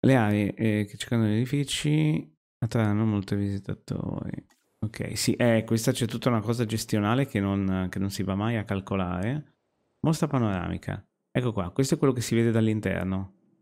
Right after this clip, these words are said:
Se voi osservate, è una gabbia un po' banale, però c'è solo il dinosauro all'interno. Adesso dovremo osservarlo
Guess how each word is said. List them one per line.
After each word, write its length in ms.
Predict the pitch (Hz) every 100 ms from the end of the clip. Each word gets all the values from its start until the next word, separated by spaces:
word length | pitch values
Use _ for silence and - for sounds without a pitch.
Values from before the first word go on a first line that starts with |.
| _
Se 80 | -
voi 100 | 110
osservate, 920 | 113 - 123 120 107 98 123 131 - -
è 80 |
una 160 | 107 98
gabbia 240 | 104 104
un 80 | 101
po' 120 | 101
banale, 380 | 104 143 95 107
però 160 | 101 95
c'è 140 | -
solo 260 | - 107 110
il 60 |
dinosauro 480 | 101 92 92 104 95
all'interno. 540 | - 95 - 98 - - _ _ _ _ _ _ _ _ _ _ _
Adesso 240 | 110 - 113
dovremo 380 | 135 117 104
osservarlo 1080 | 110 - - 123 107 101 95 98 117 156 185